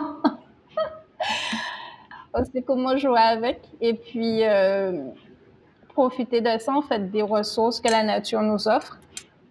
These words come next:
Et ouais, et puis voilà, en fait, c'est, ben, pour la suite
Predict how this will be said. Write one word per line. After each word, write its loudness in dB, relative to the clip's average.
Et 0
ouais, -2
et -10
puis -10
voilà, 2
en -2
fait, -2
c'est, 0
ben, 2
pour 2
la 4
suite -4